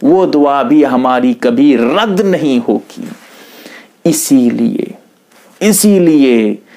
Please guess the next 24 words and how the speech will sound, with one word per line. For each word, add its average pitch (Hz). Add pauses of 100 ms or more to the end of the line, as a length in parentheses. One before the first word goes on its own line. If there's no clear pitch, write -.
(220)
मैं 151
आपसे 151
बड़े 226
आजिजी 196
के 143
साथ, - (540)
बड़े 302
इनकिसारी 196
के 131
साथ, -
बड़े 262
अदब 220
के 214
साथ 156
कहूँगा - (800)
कि 135
मेरे 175
लिए 165
भी 139 (120)
आप 135 (120)
ज़रूर 139
दुआ 113
करिए, - (420)
क्योंकि 190